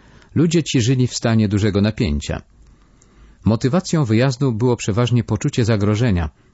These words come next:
obawy przed wzrostem antysemityzmu, obawy o los własnych dzieci. W takich wypadkach jest to motyw najmocniejszy, strach zawsze największy. Były uwikłania rodzinne tych decyzji.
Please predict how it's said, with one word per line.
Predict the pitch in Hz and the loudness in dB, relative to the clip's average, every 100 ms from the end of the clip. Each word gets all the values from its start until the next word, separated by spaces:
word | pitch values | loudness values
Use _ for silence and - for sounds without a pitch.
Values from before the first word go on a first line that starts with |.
| _ - | _ -4
obawy | 85 110 127 139 131 | 0 2 2 0 -2
przed | - 95 - - - | -2 -4 -6 -10 -4
wzrostem | 92 117 - 107 98 | 0 0 0 -2 0
antysemityzmu, | 101 104 101 98 101 127 90 80 - - - - - | -2 -2 0 0 0 0 -2 -2 -4 -12 -20 -10 -4
obawy | 85 104 107 117 - | 0 2 2 0 0
o | 101 | 0
los | 113 110 | 2 0
własnych | 98 101 107 92 | -2 0 0 0
dzieci. | 113 - - - _ _ | -2 -2 -8 -14 _ _
W | - | -6
takich | 143 110 | -2 0
wypadkach | 95 123 127 - 76 - | 0 0 -4 -2 -2 -2
jest | 87 | -2
to | 90 | 0
motyw | 101 - 92 | 0 0 0
najmocniejszy, | 107 127 110 - 117 117 - 85 - - _ _ _ | 0 2 0 0 0 0 -2 -6 -10 -20 _ _ _
strach | - - 127 135 - - | -8 -2 0 -2 -8 -8
zawsze | 90 104 - 87 | -4 -2 0 0
największy. | 95 104 80 73 - - - _ _ - _ - - - | 2 0 -2 -4 -8 -12 -14 _ _ -20 _ -20 -14 -2
Były | 120 151 151 | 0 2 2
uwikłania | 135 117 113 151 147 139 | 0 0 0 0 2 2
rodzinne | 127 104 123 139 98 | 0 0 0 2 2
tych | 78 92 | 0 -2
decyzji. | 85 87 80 69 71 | -2 -2 -4 -4 -6